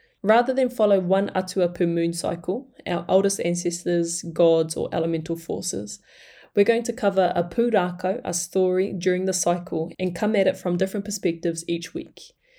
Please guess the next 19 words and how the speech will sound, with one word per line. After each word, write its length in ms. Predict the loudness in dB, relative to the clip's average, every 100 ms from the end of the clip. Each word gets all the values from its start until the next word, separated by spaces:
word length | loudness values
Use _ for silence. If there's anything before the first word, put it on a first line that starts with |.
| _ -20 _
I'm 120 | 0
looking 300 | 2 2 -2
forward 220 | 2 2 2
to 80 |
this 200 | 0 0
approach 460 | -2 -2 -2 -2 -4
because, 600 | -4 -2 0 2 2 0 -6 -10 -8
well, 140 | -6
for 140 | -6 -6
starters, 580 | -6 -2 0 0 0 -2
it's 220 | -4 -4
different 520 | 0 0 4 2 2 -6 -12
to 100 | -4
what 140 | 0
we've 160 | 0 0
done 160 | 0 0
in 100 | -2
the 80 |
past. 560 | -4 -2 -2 -2 -6 -14